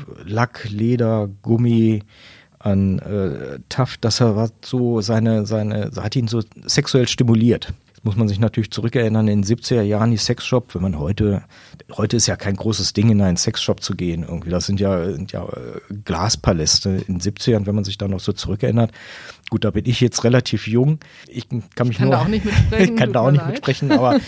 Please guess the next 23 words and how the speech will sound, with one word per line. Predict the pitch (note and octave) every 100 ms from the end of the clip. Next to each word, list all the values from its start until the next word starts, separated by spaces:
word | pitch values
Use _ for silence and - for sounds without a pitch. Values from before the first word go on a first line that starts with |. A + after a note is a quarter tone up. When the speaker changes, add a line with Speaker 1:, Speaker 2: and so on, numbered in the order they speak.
| A#3 -
Speaker 2:
<laughs> | G3+ -
Speaker 1:
es | B2+ A2+
schon, | - A#2 B2+
sag | A2+ A2
ich | -
mal, | A2
das | G2+ F2+ E2+
war | G#2
schon, | - A2 G#2 F#2+ B1+ - C#2+
in | D#2+ B1 F2
gewisser | G#2 F#2+ - G#2 F2
Weise | D2+ F#2 G2+ F#2 F2+ E2
ist | - -
man | F2
da | D#2
ein | E2+
Grenzgänger | - E2+ - F2 E2+
gewesen, | D2 C#2+ D2+ D#2+
wenn | D2+
man | D2
sich | E2+ D#2+
in | -
solchen | E2 - C#2+